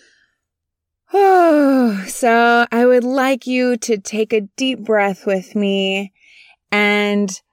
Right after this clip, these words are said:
like I audibly exhaled just now, I would like it, mm, I would like to invite you to do the same. And what that does is it helps you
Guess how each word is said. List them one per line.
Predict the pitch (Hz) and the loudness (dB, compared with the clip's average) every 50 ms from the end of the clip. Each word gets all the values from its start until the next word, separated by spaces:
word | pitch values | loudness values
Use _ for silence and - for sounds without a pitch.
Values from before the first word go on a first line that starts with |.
| _ _ | _ _
like | - 226 247 262 285 294 285 285 294 285 | -6 -4 -2 0 0 0 0 0 0 0
I | 269 262 247 - | 0 0 -2 -2
audibly | 196 202 214 208 220 208 208 208 196 196 190 196 208 202 - _ _ - | -2 -4 -2 -2 -2 -2 -2 -2 -2 0 -2 -4 -6 -10 -16 _ _ -4
exhaled | 190 190 - - - - 196 175 165 165 190 196 | -4 -4 -4 -8 -6 -4 -2 -2 0 -2 -4 -4
just | 190 220 214 208 202 - 226 | -4 -4 -4 -4 -4 -2 -2
now, | 226 226 233 233 233 240 247 - | 0 0 0 0 0 0 -2 -4
I | - - 349 | -2 -2 0
would | 440 440 | 0 0
like | 466 466 453 - | -2 -2 -2 -2
it, | 403 - - _ _ | -4 -4 -8 _ _
mm, | - 190 180 156 151 - _ _ _ _ _ _ _ _ _ _ - | -6 -6 -6 -6 -8 -14 _ _ _ _ _ _ _ _ _ _ -4
I | 196 202 | -2 0
would | 208 220 202 | 0 0 0
like | 214 208 220 240 226 | 0 0 0 -2 -4
to | - - 269 262 | -6 -4 -2 0
invite | 254 247 214 185 180 185 180 - | 0 0 0 0 0 -2 -2 -2
you | 143 165 165 165 160 147 - - | -4 -6 -4 -4 -6 -6 -8 -10
to | - - 233 | -6 -4 -4
do | 202 190 220 | -2 -2 -2
the | 208 202 214 | -2 -2 -4
same. | - - 339 339 247 156 - 180 _ _ _ _ _ _ _ _ _ _ _ _ _ _ _ _ _ _ _ _ _ _ - | -6 -6 -4 -4 -4 -6 -6 -12 _ _ _ _ _ _ _ _ _ _ _ _ _ _ _ _ _ _ _ _ _ _ -4
And | 247 247 247 247 247 247 247 247 233 | -2 0 2 2 2 0 0 -2 -2
what | 233 294 302 - | -2 -4 -4 -2
that | 330 320 302 233 - | -4 -4 -4 -2 -2
does | 254 254 254 254 247 233 214 220 | -2 -2 0 0 0 0 0 -2
is | 214 202 208 | -2 -2 -2
it | 208 196 185 - _ _ _ _ _ _ _ _ | -2 -4 -4 -8 _ _ _ _ _ _ _ _
helps | _ - - 269 269 254 254 233 - - - | _ -10 -4 -2 0 0 -2 -4 -8 -14 -12
you | 220 214 220 220 214 214 214 214 214 220 | -8 -4 -4 -2 -2 -2 -2 -4 -4 -6